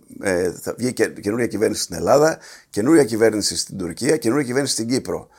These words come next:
Ε, μήπως είναι ευκαιρία αυτές τις τρεις κυβερνήσεις και με,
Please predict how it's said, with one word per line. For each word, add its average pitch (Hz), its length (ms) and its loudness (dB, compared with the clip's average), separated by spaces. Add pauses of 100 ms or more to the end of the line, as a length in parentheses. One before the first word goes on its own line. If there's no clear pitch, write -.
(220)
Ε, - 180 0
μήπως 160 400 4
είναι 165 120 4
ευκαιρία 156 720 6
αυτές 127 260 2
τις 165 120 4
τρεις 160 240 0
κυβερνήσεις 147 680 2 (360)
και 120 160 -2
με, 123 160 0